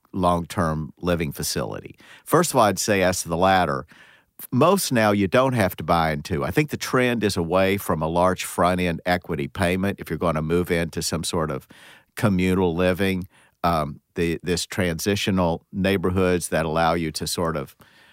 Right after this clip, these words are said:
um, move progressively from independent living to assisted living to skilled living potentially. Um, there's this continuum that's popular among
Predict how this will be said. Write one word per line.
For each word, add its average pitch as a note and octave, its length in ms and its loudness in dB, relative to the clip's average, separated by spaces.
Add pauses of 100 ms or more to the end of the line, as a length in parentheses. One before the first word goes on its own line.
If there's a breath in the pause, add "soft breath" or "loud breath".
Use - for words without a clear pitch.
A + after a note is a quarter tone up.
(220 soft breath)
um, D#2 460 -2 (320)
move G#2 320 2
progressively G2+ 800 0
from E2+ 440 -2 (240 soft breath)
independent G#2+ 540 0
living F#2+ 560 0
to F2+ 120 -4
assisted G#2+ 420 -2
living F#2 400 0
to F2 160 -8
skilled A2 340 0
living D#2 320 -4
potentially. - 640 -10 (600 loud breath)
Um, F2 420 2
there's F#2+ 280 0
this F#2+ 140 0
continuum A2+ 600 0
that's E2+ 160 -2
popular G2 500 0
among E2 440 -2